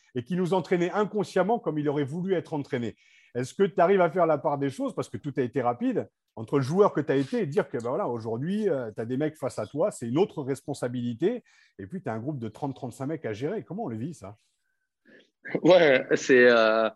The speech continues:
Speaker 2: ce que tu as dit là sur, sur ton pote, c'est vrai que c'est un peu ce qui s'est passé au début, où, bah, où tu mets en place, euh, des entraînements que toi, t'aimais, que toi, tu voulais travailler.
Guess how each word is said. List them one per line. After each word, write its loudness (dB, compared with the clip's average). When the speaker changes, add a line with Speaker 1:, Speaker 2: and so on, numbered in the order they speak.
Speaker 2:
ce -20
que 0
tu 4
as 6
dit 4
là 6
sur, -8
sur -10
ton -4
pote, 0
c'est 0
vrai 6
que -10
c'est 0
un -2
peu 0
ce -6
qui -8
s'est 4
passé 2
au 6
début, 2
où, 0
bah, 0
où 2
tu -4
mets 2
en 2
place, 2
euh, -2
des -6
entraînements -2
que -2
toi, 6
t'aimais, 4
que -2
toi, -2
tu -10
voulais -2
travailler. -2